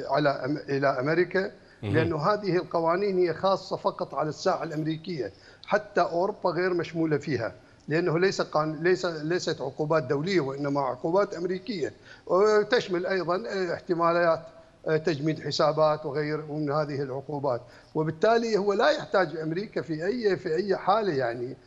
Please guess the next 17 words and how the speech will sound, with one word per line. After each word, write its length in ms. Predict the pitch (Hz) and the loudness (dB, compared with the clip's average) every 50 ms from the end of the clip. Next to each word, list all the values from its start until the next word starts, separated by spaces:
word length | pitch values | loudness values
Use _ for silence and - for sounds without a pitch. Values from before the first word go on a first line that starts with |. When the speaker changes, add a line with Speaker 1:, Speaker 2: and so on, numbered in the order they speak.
| - - - - - | -20 -20 -18 -8 -2
Speaker 1:
آه، 640 | 151 147 147 143 139 147 151 143 139 143 135 - 151 | 0 2 2 2 2 0 -2 -4 -6 -6 -4 -4 -2
أمواله 400 | 160 160 160 165 175 180 175 175 | -2 0 2 2 2 4 4 2
بغير 360 | 165 160 151 160 165 160 151 | 2 2 2 2 4 2 2
مكان، 500 | 143 143 - - 190 196 214 233 - - | 2 -2 -4 0 0 0 2 2 -2 -4
وحتى 320 | - - 175 165 - - 160 | -4 -6 -6 -6 -4 -4 -2
لو 240 | 156 156 156 156 | 0 0 0 0
جمدت 520 | 143 120 165 170 165 156 147 156 151 147 - | -2 -2 0 0 0 0 2 2 0 0 0
فستعوضه 1400 | 170 151 131 - 165 151 156 147 - - - - - - _ - - 143 156 156 156 160 160 151 147 156 151 | -4 -2 0 0 0 0 0 -2 -8 -14 -20 -20 -20 -6 _ 2 2 4 4 2 0 0 -2 -2 -2 -2 -2
إيران 360 | 147 143 151 160 175 196 214 214 | -2 0 2 2 2 2 2 0
ويعوضه 580 | 175 151 143 143 131 135 143 151 143 135 151 | -2 -2 -2 -2 0 -2 -2 -4 -2 -2 -2
البنك 300 | 143 131 139 147 143 127 | -2 -2 -2 -2 0 0
المركزي 480 | 139 139 139 139 127 - 151 127 123 139 | 0 0 0 -2 -2 0 -2 -2 -2 -2
العراقي، 640 | 123 120 123 131 147 180 208 - - - 196 196 - - - - - - _ _ - | -2 -2 -2 0 2 2 0 0 0 -4 -6 -6 -6 -10 -18 -20 -20 -20 _ _ 4
فليس 520 | 160 165 170 170 180 247 311 311 - 214 | 6 6 6 6 6 2 0 2 0 0
هنالك، 560 | 185 156 165 160 175 196 214 220 208 - - | 0 0 0 -2 -2 0 0 0 -2 0 0
يعني، 760 | 185 175 170 165 160 165 165 151 147 156 165 156 156 156 - - - - _ _ _ - | 0 2 2 2 2 2 2 2 2 0 0 -2 -2 -4 -6 -10 -16 -20 _ _ _ 0
آه، 460 | 156 160 156 156 156 151 143 117 - | 0 2 2 2 0 0 -4 -6 -8